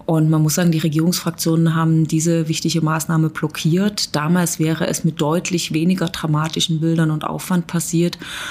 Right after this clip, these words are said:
Und was ich die Tage erst wieder erfahren habe von unseren Verteidigungsexpertinnen aus dem Ausschuss, die haben mir gesagt, na, die Bundeswehr hat bei ihren Rausflügen aus Afghanistan zwar tausende Liter Restbier mitgenommen, aber die Ortskräfte zurückgelassen.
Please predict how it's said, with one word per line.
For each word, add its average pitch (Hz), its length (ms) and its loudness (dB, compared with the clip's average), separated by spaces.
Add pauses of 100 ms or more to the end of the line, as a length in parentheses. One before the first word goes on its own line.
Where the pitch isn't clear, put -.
(180)
Und 160 80 2
was 160 120 0
ich 160 120 -2
die 165 100 0
Tage 165 380 -2
erst 175 240 -2
wieder 170 160 0
erfahren 160 580 0
habe 160 340 0
von 160 540 0 (140)
unseren 156 260 2
Verteidigungsexpertinnen 165 1800 0 (420)
aus 156 140 -2
dem 170 80 2
Ausschuss, - 480 -2
die 160 120 2
haben 165 100 2
mir 160 80 2
gesagt, 160 280 -2
na, 165 80 2
die 156 140 0
Bundeswehr 175 480 2
hat 165 140 -4
bei - 80 -4
ihren 156 100 2
Rausflügen 165 540 -2
aus - 180 -2
Afghanistan 170 720 0
zwar 165 380 -4
tausende 185 580 2
Liter 165 380 0
Restbier 170 480 -2
mitgenommen, 185 640 2
aber - 200 -2
die - 140 -2
Ortskräfte - 560 -4
zurückgelassen. 165 840 0